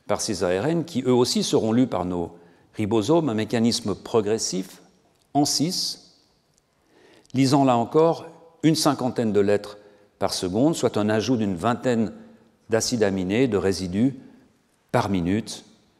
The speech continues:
donc par seconde, donc moins d'une minute pour faire une protéine respectable de taille moyenne.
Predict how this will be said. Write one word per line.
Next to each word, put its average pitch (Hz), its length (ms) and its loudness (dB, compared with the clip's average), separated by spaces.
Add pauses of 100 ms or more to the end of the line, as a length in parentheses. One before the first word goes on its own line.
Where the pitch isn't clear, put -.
(160)
donc 110 440 0
par - 180 2
seconde, 104 440 0
donc 92 240 -4
moins 120 220 4
d'une 87 380 -4 (400)
minute 107 380 0
pour 90 120 -6
faire 101 180 -2
une 85 120 -6
protéine 101 540 -2
respectable 82 920 -6 (540)
de 92 120 -4
taille 101 200 0
moyenne. 85 360 -4